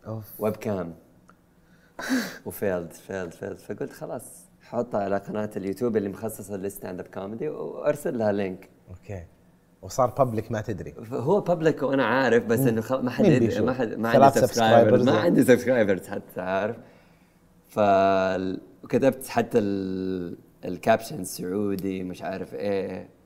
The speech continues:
Speaker 2: ماني، ماني متذكر الاسم، بس كذا ح-، حطيت جوك في نفس اسم الفيديو. حطيته في صفحة أختي، وعدد المشاهدات وصلت ل ثمانية عشر.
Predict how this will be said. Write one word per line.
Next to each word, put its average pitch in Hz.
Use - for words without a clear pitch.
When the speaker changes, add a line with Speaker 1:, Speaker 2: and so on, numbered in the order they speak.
Speaker 2:
ماني، 117
ماني 127
متذكر 104
الاسم، 92
بس 95
كذا 107
ح-، -
حطيت -
جوك 135
في 110
نفس 107
اسم 107
الفيديو. 92
حطيته 160
في -
صفحة 110
أختي، 135
وعدد 101
المشاهدات 110
وصلت 110
ل 101
ثمانية 104
عشر. 95